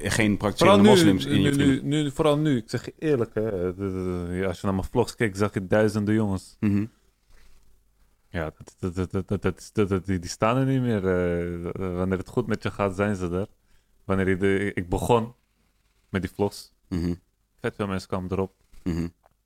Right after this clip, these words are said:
Speaker 2: Ik begrijp ze ook dat ze er niet op komen.
Speaker 1: Mhm.
Speaker 2: En ik neem het ook echt niet kwalijk, oprecht. Maar ja, in het begin gunt iedereen je. Iedereen je, iedereen je. Pap, pap, pap, je bouwt iets op en dan bereik je het. En dan verdien je. En dan willen ze het niet meer gratis of zo doen. Je weet toch, dan is het niet meer ik ging.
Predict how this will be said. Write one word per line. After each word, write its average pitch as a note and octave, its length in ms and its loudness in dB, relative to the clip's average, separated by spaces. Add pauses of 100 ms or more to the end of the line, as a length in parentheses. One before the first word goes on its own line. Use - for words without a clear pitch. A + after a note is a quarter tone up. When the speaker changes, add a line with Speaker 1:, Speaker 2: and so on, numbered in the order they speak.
(120)
Speaker 2:
Ik A#2 120 -2
begrijp F3+ 280 2
ze - 80 -4
ook F2 80 -4
dat F#2 100 0
ze - 100 -16
er F#2 60 -6
niet E2 120 -6
op E2 120 -6
komen. E2+ 340 -6
Speaker 1:
Mhm. F2+ 100 0
Speaker 2:
En F2 100 -2
ik F#2 100 -8
neem G2 140 -2
het - 180 -10
ook G#2+ 180 -4
echt G2 140 -6
niet F2+ 140 -14
kwalijk, F#2 380 -2
oprecht. F2+ 320 -6 (1160)
Maar G#2 180 0
ja, F2 60 2
in F#2 100 -2
het F2 120 -4
begin G2+ 300 -2
gunt G2+ 220 -4
iedereen F#2+ 360 -2
je. F2+ 180 -6 (380)
Iedereen F2 340 -6
je, E2+ 80 -8
iedereen E2+ 300 -8
je. F2 140 -10
Pap, - 200 -12
pap, - 140 -14
pap, - 180 -10
je F2+ 100 -6
bouwt F2 240 -2
iets - 160 -14
op F2+ 120 -10
en F#2+ 60 -10
dan F2 140 -6
bereik F2 300 0
je - 60 -10
het. F2+ 140 -6 (300)
En G2+ 100 -8
dan F2 80 -2
verdien F2 380 -4
je. F2 140 -6 (960)
En F#2 140 -6
dan F2 140 -2
willen E2+ 160 -2
ze - 80 -20
het - 100 -18
niet G2 140 -12
meer E2 100 -10
gratis F#2+ 440 -6
of F2+ 100 -16
zo F2+ 160 -8
doen. E2+ 180 -12
Je F2+ 60 -8
weet F2+ 220 -6
toch, - 120 -20
dan E2+ 160 -4
is E2 80 -10
het E2+ 140 -10
niet - 100 -14
meer F#2 160 -4
ik F2 80 -8
ging. D#2+ 300 -12